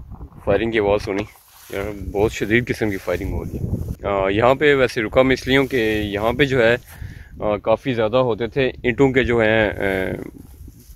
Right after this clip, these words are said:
पट्टे जो, जहाँ से ईंटें जिसमें पकाई जाती हैं, तो अब तो खैर वो ख़त्म हो गए हैं। क्योंकि यहाँ पे बड़े मशहूर हमारे इस पूरे इलाके में, हाल-, हालांकि रावलपिंडी संभा तक जो ईंटें जाती थी वो पहले इसी इलाके ज-, से जाती थी,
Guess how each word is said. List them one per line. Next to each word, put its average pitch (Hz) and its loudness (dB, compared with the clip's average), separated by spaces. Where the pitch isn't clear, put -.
पट्टे 123 2
जो, 110 4
जहाँ 104 2
से 98 -2
ईंटें 110 4
जिसमें 110 -4
पकाई 95 0
जाती 87 -4
हैं, 87 -8
तो 101 -4
अब 107 -2
तो 139 -4
खैर 123 0
वो 120 -2
ख़त्म 151 2
हो 123 6
गए 117 4
हैं। 123 -2
क्योंकि 120 -4
यहाँ 117 2
पे 127 0
बड़े 127 6
मशहूर 127 4
हमारे 120 6
इस 120 0
पूरे 127 2
इलाके 117 4
में, 117 0
हाल-, 113 -4
हालांकि 120 0
रावलपिंडी 120 2
संभा 113 2
तक 123 2
जो 110 0
ईंटें 117 2
जाती 107 -2
थी 117 -10
वो 113 -6
पहले 113 -4
इसी 107 -2
इलाके 127 4
ज-, 110 0
से 110 -4
जाती 101 0
थी, - -8